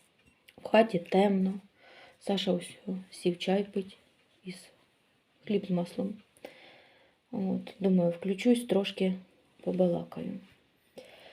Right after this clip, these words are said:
Ну що, ситуація у нас не міняється. Нас, е, продовжують визволяти. Ну, ніяк не визволять.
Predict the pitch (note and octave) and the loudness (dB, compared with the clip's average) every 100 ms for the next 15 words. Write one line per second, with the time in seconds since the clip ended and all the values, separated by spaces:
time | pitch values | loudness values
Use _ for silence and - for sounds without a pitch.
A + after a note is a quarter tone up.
0 | - _ A#3+ C4+ - F3 - - B3+ D4+ | -20 _ 6 6 4 -2 -2 10 12 12
1 | D4+ G3+ F3+ F#3 A#3 A#3+ - - - _ | 8 6 6 8 6 6 -2 -18 -20 _
2 | - F3+ A3+ G#3+ F3 F3+ F3+ F#3 - F#3+ | -2 4 6 6 4 0 -4 -10 -14 -12
3 | F#3 - _ _ _ _ _ _ _ - | -12 -12 _ _ _ _ _ _ _ -20
4 | - _ _ - G3 B3+ B3+ - - - | -20 _ _ 0 6 8 6 -2 -14 -18
5 | - F#3+ F#3 F3+ F3+ - F#3+ A3+ A#3+ G#3 | -8 -2 0 2 -2 0 8 12 12 10
6 | G3 F#3+ - - - F3+ F3+ F#3 E3+ D#3+ | 2 2 -2 -2 4 4 8 8 8 4
7 | - - - - F#3+ G3 G#3+ A#3 A3 G3 | -4 -18 -20 -6 0 4 6 6 4 4
8 | E3+ E3 E3+ F#3 F#3+ - | 4 2 0 -2 -4 -8